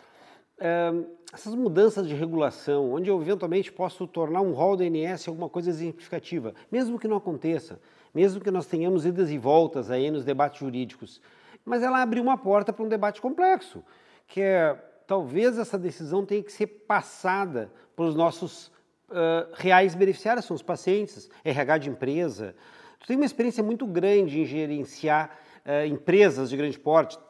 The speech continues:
tem aí uma história, ah, profissional que circula em vários segmentos do meio. Como é que tu enxerga alguma coisa inovadora nessa direção? Percebe alguma forma da gente buscar,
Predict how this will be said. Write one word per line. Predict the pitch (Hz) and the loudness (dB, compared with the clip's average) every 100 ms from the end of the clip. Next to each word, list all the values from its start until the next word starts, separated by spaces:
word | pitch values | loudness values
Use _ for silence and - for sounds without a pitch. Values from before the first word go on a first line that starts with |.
| _ | _
tem | 165 156 | -4 -2
aí | 156 | -2
uma | 170 147 | -2 -2
história, | 131 - 147 165 156 139 117 - - - | -6 -6 2 2 4 0 -4 -12 -20 -12
ah, | 131 135 131 - | -6 -4 -4 -6
profissional | 170 120 151 147 160 170 | -8 -6 -4 2 2 2
que | - 170 | -4 -10
circula | - 175 147 190 196 | -8 -10 -8 -4 0
em | 170 | 0
vários | 127 185 202 190 - | 4 4 4 0 -4
segmentos | 180 165 160 170 190 151 | -4 -2 -2 0 0 -4
do | 123 | -6
meio. | 127 139 151 127 98 - - - _ _ | -2 -2 -2 -4 -6 -16 -20 -20 _ _
Como | 294 | -2
é | 381 | -2
que | - | -2
tu | 262 | -4
enxerga | 196 - 208 214 165 | -4 0 2 2 2
alguma | 156 151 208 196 | 0 -2 -4 -2
coisa | 190 180 | 0 2
inovadora | 190 147 151 131 156 156 | 2 2 -2 0 0 0
nessa | 139 - | -2 -6
direção? | 123 127 120 139 127 - _ | -6 -6 -6 -8 -8 -10 _
Percebe | - - 220 214 | -10 -4 -2 0
alguma | 180 208 | 0 -2
forma | - 185 214 202 | -2 0 2 2
da | 175 | -4
gente | 131 165 - | -6 -6 -8
buscar, | 147 131 - 156 170 185 - | -12 -14 -8 0 0 0 -8